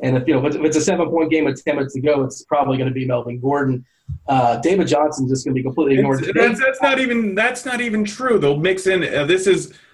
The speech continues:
Speaker 2: a semi running back by
Speaker 1: Where's Pepper?
Speaker 2: Huh?
Speaker 1: He's the parsley, man. He's not the steak.
Speaker 2: No, he's not the parsley or the steak.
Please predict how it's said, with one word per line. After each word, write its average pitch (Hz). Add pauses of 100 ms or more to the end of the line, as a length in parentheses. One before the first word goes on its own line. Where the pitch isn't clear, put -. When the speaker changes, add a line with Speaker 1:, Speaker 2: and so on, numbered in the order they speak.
(340)
Speaker 2:
a 139
semi 185
running 151
back 135
by -
Speaker 1:
Where's 320
Pepper? 311 (640)
Speaker 2:
Huh? 180 (680)
Speaker 1:
He's 294
the 294
parsley, 302
man. 139
He's 190
not 240
the 165
steak. - (800)
Speaker 2:
No, 320
he's 233
not 277
the 285
parsley 247 (200)
or 311
the 294
steak. -